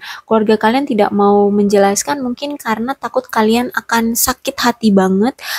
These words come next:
entah sakit hatinya karena dia ataupun dari keluarga kalian karena kalian tidak percaya ya. Jadi lebih baik kalian perhatikan sekali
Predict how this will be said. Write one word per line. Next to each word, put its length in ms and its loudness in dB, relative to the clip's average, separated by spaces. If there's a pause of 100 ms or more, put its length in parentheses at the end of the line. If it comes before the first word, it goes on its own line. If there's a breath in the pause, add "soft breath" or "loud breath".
(160 loud breath)
entah 160 0
sakit 320 -2
hatinya 480 0
karena 320 0
dia 240 2
ataupun 480 -2
dari 160 4
keluarga 480 2
kalian 480 -2
karena 160 -2
kalian 320 0
tidak 240 -2
percaya 640 2 (480 loud breath)
ya. 400 0 (400 loud breath)
Jadi 400 0
lebih 240 2
baik 200 2 (600)
kalian 320 2
perhatikan 480 -2
sekali 640 0